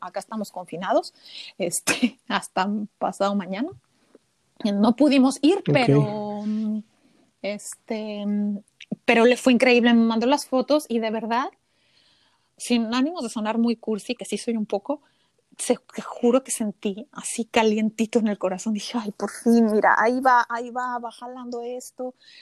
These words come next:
Speaker 1: Cada vez se suma más gente, cada vez nos escriben para decir, "Oye, ¿puedo compartir?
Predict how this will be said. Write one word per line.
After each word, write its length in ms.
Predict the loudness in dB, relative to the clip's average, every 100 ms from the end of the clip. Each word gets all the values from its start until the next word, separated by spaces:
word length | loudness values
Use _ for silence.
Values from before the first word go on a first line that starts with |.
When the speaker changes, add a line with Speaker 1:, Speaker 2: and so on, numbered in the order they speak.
| -20 -20 _
Speaker 1:
Cada 280 | -6 -4 -4
vez 140 | -6
se 80 | -8
suma 240 | -8 -6 -6
más 200 | -10 -14
gente, 480 | -10 -6 -6 -6
cada 240 | -2 0 0
vez 80 | 0
nos 160 | 0
escriben 300 | -2 0 2
para 140 | 2 0
decir, 200 | 2 4
"Oye, 160 | 4
¿puedo 340 | 2 2 2 2
compartir? 800 | 0 0 -2 -4 -4 -2 -2